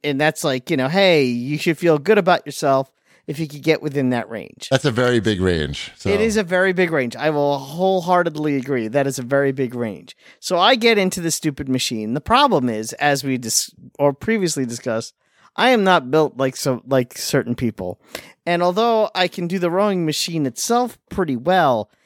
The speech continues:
Speaker 1: getting into the machine and strapping my feet into the strappies is somewhat difficult for me
Speaker 2: Yes.
Speaker 1: because of my stature.
Speaker 2: Yes.
Speaker 1: So I go in and I get my feet, uh, strapped in as the best I can. And I actually thought I had done a good job and it was pretty tight.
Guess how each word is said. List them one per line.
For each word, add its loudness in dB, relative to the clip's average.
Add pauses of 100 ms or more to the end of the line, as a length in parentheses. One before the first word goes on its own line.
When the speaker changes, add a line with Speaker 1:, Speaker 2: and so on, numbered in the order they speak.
(260)
Speaker 1:
getting 4
into 2
the 2
machine 0
and -6
strapping 0
my 0
feet -12
into -6
the -8
strappies -2 (640)
is 2
somewhat 2
difficult -4
for -8
me -8
Speaker 2:
Yes. 2
Speaker 1:
because -2
of -8
my -2
stature. -8
Speaker 2:
Yes. 0
Speaker 1:
So -4
I 0
go -2
in 0
and 0
I 0
get -4
my 0
feet, -10
uh, -4
strapped -2
in 2
as -2 (100)
the -4
best 0
I -4
can. -6
And 2
I 2
actually 0
thought 2 (260)
I 2
had 2
done 0
a 0
good 0
job 2
and 0
it -4
was -8
pretty -6
tight. -6